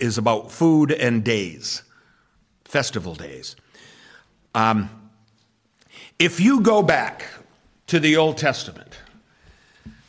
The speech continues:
I could give you this job. Go back to the Old Testament. You know, um, he spoke to the Colossians of, uh, new moons and Sabbaths. Sabbaths.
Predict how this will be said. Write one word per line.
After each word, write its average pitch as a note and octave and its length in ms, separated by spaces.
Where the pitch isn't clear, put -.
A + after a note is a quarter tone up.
I D3 100
could D#3 220
give D#3 160
you D#3 80
this C#3 260
job. F#2+ 440
Go F#3 160
back G#3+ 320
to G3 100
the D#3+ 160
Old D3 220
Testament. A#2 480
You C3+ 100
know, C#3+ 260
um, B2 380
he D#3 180
spoke F#3 320
to E3+ 100
the C#3+ 100
Colossians C#3 720
of, G2+ 160
uh, G2 240
new C3+ 280
moons C3+ 480
and A#2 260
Sabbaths. - 840
Sabbaths. - 800